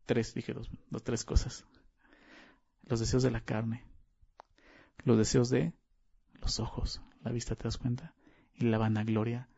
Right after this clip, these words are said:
de la vida. Los deseos de la carne, apetitos que quiere nuestra carne, ¿verdad? Apetito sexual, ¿no?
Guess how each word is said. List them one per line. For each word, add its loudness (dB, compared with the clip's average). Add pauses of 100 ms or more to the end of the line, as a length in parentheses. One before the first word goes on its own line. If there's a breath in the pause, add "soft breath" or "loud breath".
(400)
de 0
la 0
vida. -4 (1500)
Los 2
deseos 6
de 6
la 0
carne, 2
apetitos -4 (920)
que -14 (100)
quiere 4
nuestra 2
carne, -8 (420)
¿verdad? -6 (1400)
Apetito 6
sexual, -2 (420 soft breath)
¿no? -10